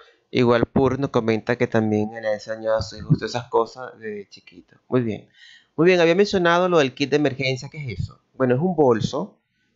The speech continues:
donde tenemos que parar, tener cosas básicas listas. En caso de emergencia, agarra ese bolso y salir corriendo. Con precaución, por supuesto. Pero, ¿qué debe tener ese kit de emergencia? Primero, copia de documentos personales.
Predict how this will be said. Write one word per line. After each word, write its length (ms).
donde 220
tenemos 300
que 100
parar, 400
tener 400
cosas 340
básicas 640
listas. 560
En 120
caso 260
de 80
emergencia, 460
agarra 240
ese 140
bolso 340
y 40
salir 160
corriendo. 500
Con 140
precaución, 460
por 140
supuesto. 420
Pero, 240
¿qué 120
debe 180
tener 240
ese 200
kit 140
de 60
emergencia? 540
Primero, 480
copia 440
de 60
documentos 520
personales. 720